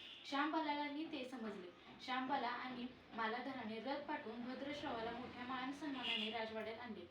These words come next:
आणि त्याचा आदर सत्कार केला. काही दिवस जावयाचा आणि मुलीचा पाहुणचार घेत भद्रश्रवा राजवाड्यात राहिला आणि आता परत जायचे आणि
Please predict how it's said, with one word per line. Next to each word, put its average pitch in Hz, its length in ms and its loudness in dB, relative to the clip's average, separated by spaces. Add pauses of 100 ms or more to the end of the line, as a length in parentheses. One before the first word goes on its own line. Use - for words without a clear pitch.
(320)
आणि 277 320 4
त्याचा 262 260 0
आदर 254 360 0 (480)
सत्कार 226 340 2
केला. 226 240 -2
काही 247 380 0
दिवस 262 400 0
जावयाचा 247 600 0
आणि 262 280 0
मुलीचा 240 380 -2
पाहुणचार 240 560 -2
घेत 226 180 -4
भद्रश्रवा 254 540 -2
राजवाड्यात 233 600 -2
राहिला 240 260 -4 (560)
आणि 269 320 4 (800)
आता 262 180 4
परत 269 340 4
जायचे 233 360 0
आणि 247 340 -2